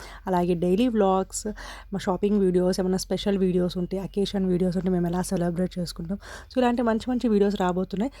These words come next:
So, తప్పకుండా సబ్స్క్రైబ్ చేసుకోండి. అలాగే ప్రతి ఒక్క వీడియోని మీరు లైక్ చేస్తారని నేను కోరుకుంటున్నాను. ఇవాళ already వంట అయిపోయిందండి. మే-,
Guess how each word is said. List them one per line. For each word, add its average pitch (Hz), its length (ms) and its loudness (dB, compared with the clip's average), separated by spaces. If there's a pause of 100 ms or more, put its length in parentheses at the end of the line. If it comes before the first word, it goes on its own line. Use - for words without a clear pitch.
(200)
So, 196 60 -8
తప్పకుండా 254 600 -2
సబ్స్క్రైబ్ 214 500 0
చేసుకోండి. 226 480 0
అలాగే 202 240 0
ప్రతి 240 220 0
ఒక్క 262 140 -2
వీడియోని 208 380 4
మీరు 285 180 0
లైక్ 202 280 0
చేస్తారని 202 260 -4
నేను 320 140 0
కోరుకుంటున్నాను. 175 720 0 (640)
ఇవాళ 269 500 4 (380)
already 240 280 2
వంట 202 260 2
అయిపోయిందండి. 202 680 -2
మే-, 202 400 -2